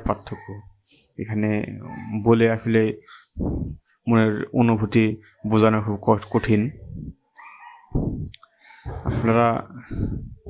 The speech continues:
আসেন, আমরা কিছুদিন আগে গেছিলাম মণি পার্কে, আবার চলে এসেছি, উম, চিলমারি আবেদের ঘাটে। এখানে,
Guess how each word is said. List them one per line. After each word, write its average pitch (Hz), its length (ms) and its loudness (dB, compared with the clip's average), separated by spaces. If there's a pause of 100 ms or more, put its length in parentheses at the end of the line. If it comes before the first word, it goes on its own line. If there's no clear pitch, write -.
(720)
আসেন, 117 520 -2
আমরা 110 580 2
কিছুদিন 107 260 0
আগে 107 200 2
গেছিলাম 104 560 -2 (380)
মণি 107 280 4
পার্কে, 104 480 0 (920)
আবার 107 200 0
চলে 110 240 0
এসেছি, 107 500 -2 (440)
উম, 104 760 -4 (560)
চিলমারি 110 580 2
আবেদের 104 340 2
ঘাটে। 104 280 -4 (840)
এখানে, 107 560 0